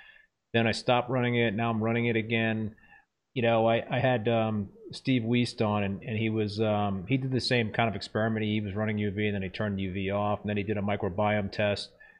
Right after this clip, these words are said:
and it came back that, um, he had some cyano that was never, ever in a microbiome test before. You know, he, he, he didn't see any visible cyano, but just the fact that it appeared in his report kind of freaked him out.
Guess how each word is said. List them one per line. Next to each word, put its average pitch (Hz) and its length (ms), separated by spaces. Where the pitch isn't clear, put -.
and 104 100
it 104 80
came 107 280
back 104 380
that, 98 300
um, 98 300
he 98 220
had 98 240
some 92 180
cyano 110 720
that 104 340
was 107 180
never, 110 400
ever 110 320
in 104 140
a 101 60
microbiome 104 720
test - 320
before. 104 580
You 165 100
know, 127 80
he, 139 280
he, 147 140
he 151 160
didn't 135 340
see 165 220
any 131 160
visible 117 420
cyano, 110 560
but 95 140
just - 220
the 98 40
fact 104 300
that 101 100
it 92 140
appeared 104 320
in 101 60
his 87 140
report 85 360
kind 98 160
of 85 80
freaked 101 260
him 92 140
out. 95 300